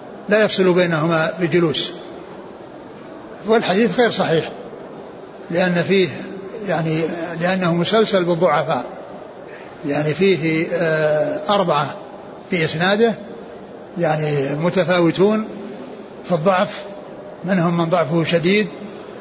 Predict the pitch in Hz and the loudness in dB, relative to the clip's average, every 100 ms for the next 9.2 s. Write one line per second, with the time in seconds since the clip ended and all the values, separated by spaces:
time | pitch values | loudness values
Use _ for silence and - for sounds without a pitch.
0 | - - 208 196 165 175 170 175 196 175 | -10 0 2 4 4 4 2 2 2 2
1 | 170 165 175 165 160 208 220 208 - - | 2 4 4 4 4 6 6 4 0 -14
2 | - - - 208 226 202 196 214 - 208 | -14 -14 -4 4 6 6 4 2 -2 2
3 | 214 208 233 247 202 208 175 165 160 170 | 4 6 6 6 6 4 2 0 -2 0
4 | 165 185 165 175 160 160 175 - - - | 0 2 4 4 2 0 -2 -6 -14 -8
5 | - 175 170 165 156 151 151 - 143 110 | 0 2 4 4 4 2 2 0 -2 -4
6 | - - - - - - - - - - | -10 -14 -14 -14 -16 -14 -16 -16 -16 -16
7 | - - - - - - - 208 233 220 | -16 -16 -16 -16 -16 -12 2 6 6 6
8 | 220 208 - - - - 208 196 185 180 | 4 -2 -6 -14 -14 -4 4 6 6 4
9 | 175 | 0